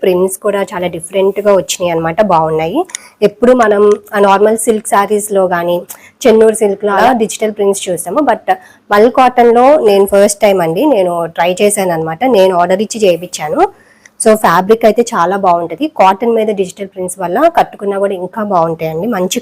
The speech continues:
కంఫర్ట్ ఉంటాయి. So, చూసుకోండి, లేట్ చేయకుండా వెంటనే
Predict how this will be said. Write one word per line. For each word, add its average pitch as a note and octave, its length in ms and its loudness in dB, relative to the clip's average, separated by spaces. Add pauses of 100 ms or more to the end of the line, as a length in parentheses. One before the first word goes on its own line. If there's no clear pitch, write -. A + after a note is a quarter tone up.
కంఫర్ట్ F3+ 420 -12
ఉంటాయి. D#3+ 320 -2 (840)
So, G#3+ 160 0
చూసుకోండి, A3+ 520 2 (100)
లేట్ F#3+ 260 0
చేయకుండా G3+ 380 -2
వెంటనే G3 280 -2